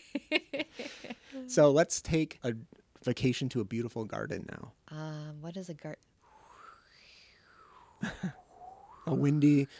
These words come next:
Speaker 2: uh, it's a windy day in this beautiful garden. But, uh, I'd like to
Speaker 1: Caw,
Speaker 2: talk
Speaker 1: caw, caw.
Speaker 2: <laughs> It's near the beach.
Speaker 1: <laughs>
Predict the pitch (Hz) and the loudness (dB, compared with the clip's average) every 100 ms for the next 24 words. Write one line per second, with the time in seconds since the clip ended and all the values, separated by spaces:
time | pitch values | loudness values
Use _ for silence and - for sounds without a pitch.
0 | - - 127 127 123 147 175 170 147 139 | -12 -4 -2 0 4 6 8 8 10 8
1 | 120 107 110 - 117 120 117 117 117 101 | 6 4 0 0 4 6 6 6 4 4
2 | 104 117 156 180 - - - - - - | 2 2 -2 -6 -12 -20 -20 -20 -20 -18
3 | - - 131 127 131 117 117 151 - 587 | -4 6 6 8 6 6 6 6 8 8
4 | 494 440 - 640 587 523 - - 622 587 | 8 8 10 10 10 6 2 4 6 6
5 | 539 466 381 - - 113 - 123 110 131 | 0 -6 -10 -14 -10 -8 -4 -2 -2 -2
6 | 175 269 185 - 294 - 254 294 - 311 | -2 -2 -4 -6 0 2 2 0 2 2
7 | - - 233 - - - | 2 -4 -4 -4 -8 -10